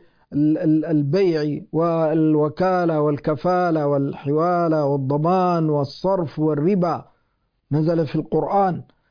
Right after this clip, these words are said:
ما يتعلق بالجهاد والأمر بالمعروف والنهي عن المنكر، نزل في القرآن. فلماذا يأخذ شيئاً ويدع شيئاً؟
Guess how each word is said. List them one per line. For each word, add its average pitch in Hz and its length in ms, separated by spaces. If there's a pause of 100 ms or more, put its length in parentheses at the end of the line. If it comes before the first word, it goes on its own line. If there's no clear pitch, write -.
(220)
ما 170 220
يتعلق 175 540
بالجهاد 165 1200
والأمر 165 1300
بالمعروف 165 840
والنهي 165 360
عن 165 200
المنكر، 170 600 (280)
نزل 170 420
في 127 60
القرآن. 156 640 (360)
فلماذا 175 720
يأخذ 175 520
شيئاً 185 460
ويدع 160 380
شيئاً؟ 160 520